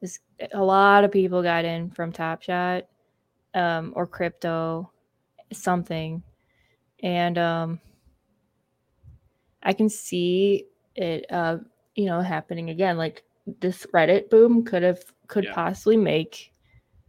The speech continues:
Speaker 1: the next Bored Ape Yacht Club, but in the Reddit world.
Speaker 2: Yeah.
Speaker 1: 'Cause there's a lot of you, the three million wallets is,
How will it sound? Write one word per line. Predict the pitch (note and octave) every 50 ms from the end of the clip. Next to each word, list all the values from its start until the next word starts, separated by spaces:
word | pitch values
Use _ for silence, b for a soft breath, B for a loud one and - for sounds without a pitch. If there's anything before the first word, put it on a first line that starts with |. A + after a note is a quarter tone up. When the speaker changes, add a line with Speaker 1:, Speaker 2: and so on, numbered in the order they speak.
| _ _ _ _ - -
Speaker 1:
the | G3 F#3+ F#3+ F3+
next | F3+ F3 F3 E3 E3 E3+ D#3 D3+ D#3 D3+ - - - - - - _ _ _ _ _ _ _ _ _ _ _ _ _ _ _ -
Bored | - E3 D#3 D#3 D#3
Ape | D#3 E3+ F3 - -
Yacht | F#3 F#3 F3+ F3+ - _
Club, | - - F#3+ G#3 G#3+ G#3+ A3 A#3 A#3 -
but | - F3+ F3+ F3+
in | - F3+ F#3+ F#3
the | F#3
Reddit | F3+ F3+ F#3+ G3+ G#3 G3+ F#3 - - _
world. | - E3 D#3+ D#3+ D#3 D#3+ D#3+ F#3+ G3 - _ _ _ _ _ _ _ _ _ _
Speaker 2:
Yeah. | G#2+ A2 B2 B2 - _ _ _ _ _ _ _ _ _ - - - _ - _ - - _ _ _
Speaker 1:
'Cause | - - G3+ F#3
there's | F3+ F#3+ G3 G3
a | G3+
lot | F#3 F3 F3 E3+ F3
of | F3+ F3+ - _ _ _
you, | - E3+ E3 D#3+ E3 - _
the | G3
three | F#3+ - - F#3+ G#3 B3+
million | D4+ E4 F#4 A4 A4+ A4+ A4 E4+
wallets | A#3 F#3+ F3+ F#3 F3+ G#3+ D4 F4+ - -
is, | A#3+ G3+ F#3 F#3 A3 -